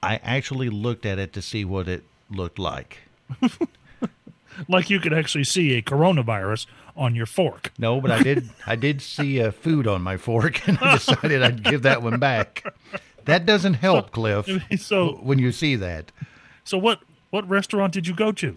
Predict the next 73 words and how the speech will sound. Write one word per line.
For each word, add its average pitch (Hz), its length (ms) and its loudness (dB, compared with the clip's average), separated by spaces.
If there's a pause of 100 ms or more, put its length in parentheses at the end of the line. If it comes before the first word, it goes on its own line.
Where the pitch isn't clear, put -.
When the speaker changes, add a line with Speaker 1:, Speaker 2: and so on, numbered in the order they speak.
Speaker 1:
Well, 175 140 0
it 190 40 2
was 185 140 2
in 196 100 2
Evansville. 87 720 -2 (140)
Speaker 2:
Okay, 165 200 -2
so 180 120 -4
what 151 180 -6
restaurant 165 400 -2
was 233 200 -6
it? 113 120 -8
Speaker 1:
The 131 100 0
Cracker 131 400 0
Barrel. 78 360 -12 (360)
Speaker 2:
You 370 120 2
went 427 140 4
to 233 80 2
the 170 100 2
Cracker 220 460 2
Speaker 1:
I 123 260 4
Speaker 2:
Barrel? 117 140 2
Speaker 1:
did 151 280 4
go 170 120 4
to 139 80 2
the 120 100 -2
Cracker 104 440 0
Barrel. 110 420 -2 (300)
Speaker 2:
<laughs> - 220 -14
That's 214 140 -2
all 240 140 6
the 202 80 0
better 202 220 6
you 208 80 2
could 170 140 -10
come 196 140 2
up 196 200 4
with 208 200 2
Speaker 1:
Well, 190 400 6
I 160 120 8
Speaker 2:
for - 300 -2
your 170 160 2
first 180 320 -2
time 175 180 0
in 160 80 -2
a 139 60 -4
restaurant 151 440 -2
Speaker 1:
I 160 100 4
Speaker 2:
in, 180 60 0
Speaker 1:
was 185 140 4
Speaker 2:
like, 139 100 0
Speaker 1:
in 180 100 4
Speaker 2:
two 175 60 4
and 170 80 4
a 170 100 4
Speaker 1:
that - 20 -2
Speaker 2:
half 147 140 2
Speaker 1:
area 135 380 4
Speaker 2:
months? 107 100 2
Speaker 1:
of 113 200 -2
town, 107 420 0
and 104 180 -2
so 113 200 2
I 110 120 0
Speaker 2:
<laughs> - 20 -4
Speaker 1:
stopped 117 400 0
in 101 180 0
there. 90 160 -2
I 127 140 2
almost 214 420 4
asked 117 220 2
for 107 120 -4
plastic 107 480 -4
silverware. 78 600 -4